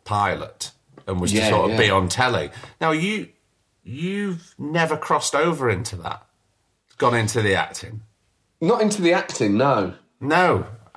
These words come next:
Speaker 1: And I see a lot of comedians doing that. Has that never, ever been a thing for you?
Speaker 2: Um, I, I guess I never really thought about it. I mean, I'd, I'd happily do it, and I suppose, I think if you're a half-decent comedian, you should be,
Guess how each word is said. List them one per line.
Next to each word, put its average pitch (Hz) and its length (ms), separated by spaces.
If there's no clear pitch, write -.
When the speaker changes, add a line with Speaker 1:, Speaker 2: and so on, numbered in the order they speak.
Speaker 1:
And 143 140
I 143 200
see 170 200
a 160 60
lot 156 200
of 139 100
comedians 135 540
doing 90 260
that. 87 100
Has 113 120
that 131 180
never, 139 320
ever 123 220
been 123 160
a 120 60
thing 127 240
for 104 100
you? 78 180
Speaker 2:
Um, 370 580
I, 254 160
I 254 100
guess 339 240
I 330 40
never 240 240
really 165 300
thought 311 400
about 127 300
it. - 100
I 160 40
mean, 240 140
I'd, 214 120
I'd 262 240
happily 247 320
do 208 240
it, 104 140
and 110 100
I 147 40
suppose, 180 720
I - 420
think 294 180
if 196 60
you're 165 120
a 127 60
half-decent 139 560
comedian, 120 460
you 120 100
should 175 320
be, 101 340